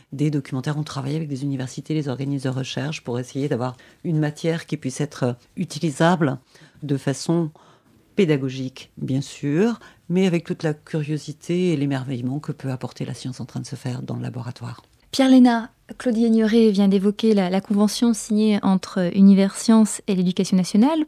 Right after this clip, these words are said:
Speaker 2: pour notamment accompagner la formation des professeurs. Vous avez participé avec Jean-François Bach à ces recommandations de l'Académie des sciences sur la formation continue des professeurs enseignant les sciences à l'école,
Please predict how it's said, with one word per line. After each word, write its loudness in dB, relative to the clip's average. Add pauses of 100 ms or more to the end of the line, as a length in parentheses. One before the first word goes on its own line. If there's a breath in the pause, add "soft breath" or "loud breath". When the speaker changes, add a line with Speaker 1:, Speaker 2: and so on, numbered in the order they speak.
Speaker 2:
pour -4
notamment 2
accompagner 6
la 4
formation 2
des 0
professeurs. -2 (480 loud breath)
Vous 6
avez 6
participé -2
avec 4
Jean-François 0
Bach 0 (140)
à -4
ces -4
recommandations 2
de 4
l'Académie 2
des 4
sciences 0
sur -2
la 0
formation 0
continue 2 (360 soft breath)
des 6
professeurs 0
enseignant 0
les 0
sciences -4
à -4
l'école, -2